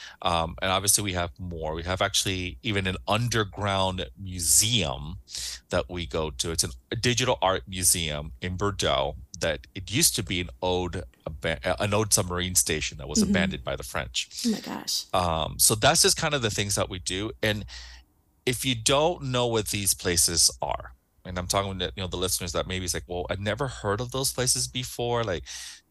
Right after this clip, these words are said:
Speaker 1: can you give me, like, an equivalent that I might know? Imagine if I would tell you, "We're going to New York tomorrow, and I am basically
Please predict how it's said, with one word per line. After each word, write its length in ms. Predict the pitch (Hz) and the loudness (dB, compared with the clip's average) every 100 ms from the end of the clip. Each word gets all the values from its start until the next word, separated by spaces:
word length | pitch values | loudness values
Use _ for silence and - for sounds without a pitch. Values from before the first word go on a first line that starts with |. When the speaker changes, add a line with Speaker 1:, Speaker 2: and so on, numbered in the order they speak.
| _ _ - | _ _ -4
Speaker 1:
can 160 | 110 | 0
you 80 | 117 | 0
give 160 | 117 120 | 0 0
me, 80 | 107 | 0
like, 180 | 98 | 0
an 80 | 95 | -2
equivalent 580 | 85 - - 104 113 101 | -6 -6 -2 0 0 0
that 140 | 85 | 0
I 60 | 78 | -2
might 340 | 82 85 90 | -2 -2 -2
know? 380 | 107 110 113 135 - - - - - _ _ _ _ _ _ _ _ _ _ _ | -4 -2 -2 -6 -10 -8 -8 -10 -18 _ _ _ _ _ _ _ _ _ _ _
Imagine 640 | 143 147 147 151 165 180 170 | 0 2 2 2 4 2 2
if 260 | - 117 - - | 0 0 0 2
I 200 | 107 131 | 2 2
would 240 | 135 127 | -2 -6
tell 320 | - 101 95 | -4 -2 -2
you, 500 | 95 90 82 69 73 104 - _ - | -4 -4 -4 -4 -6 -12 -18 _ -6
"We're 160 | 107 | -4
going 260 | 110 113 120 | 2 2 2
to 120 | 127 | 0
New 80 | 131 | 0
York 480 | 110 87 71 - - _ _ _ | -2 0 -2 -4 -18 _ _ _
tomorrow, 560 | - 110 95 - - - _ _ _ _ _ _ _ | 0 2 4 2 -4 -14 _ _ _ _ _ _ _
and 160 | 107 104 107 | -2 0 0
I 160 | 113 | 2
am 180 | 120 110 | 2 0
basically 840 | 107 107 - 117 - 107 104 101 | 0 4 4 2 -2 -2 -2 -2